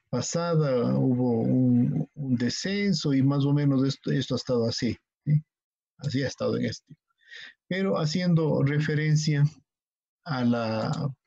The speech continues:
primera parte, al menos en la primera parte, podemos apreciar que es un crecimiento de tipo exponencial, lo cual nosotros también podríamos, eh, eh, un modelo, eh,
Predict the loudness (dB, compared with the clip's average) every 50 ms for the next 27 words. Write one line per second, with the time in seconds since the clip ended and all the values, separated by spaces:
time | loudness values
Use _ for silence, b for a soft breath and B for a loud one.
0 | _ _ -6 0 2 2 2 2 2 0 0 -2 -2 -4 -4 -4 -4 -6 -4 -4
1 | -4 -6 _ -8 -6 -2 0 0 2 2 2 2 2 0 0 -2 -4 -2 0 0
2 | 2 2 2 2 0 0 0 -2 -4 -4 -4 -4 -4 -4 -4 B B B B B
3 | B B B B B -6 -4 -2 0 0 0 2 0 0 0 0 0 0 0 0
4 | 0 0 0 0 0 0 2 4 4 4 2 0 -2 -2 0 2 2 2 4 2
5 | 2 2 0 -2 -2 -4 -6 -4 0 0 0 0 0 0 -4 -4 -4 -4 -6 -4
6 | -4 -4 -6 -6 -4 0 2 2 2 0 -2 -2 -4 -2 -2 -2 -2 -4 -4 -2
7 | -2 -2 -2 -2 -2 -4 -6 -6 -4 0 2 2 2 2 0 0 0 0 0 0
8 | 2 2 2 2 0 0 -4 -8 -10 -12 -12 b b b b b b b b b
9 | -6 -2 0 2 2 2 2 2 2 0 0 0 0 0 0 0 0 0 0 -2
10 | 0 0 -2 -2 -2 -2 -4 -4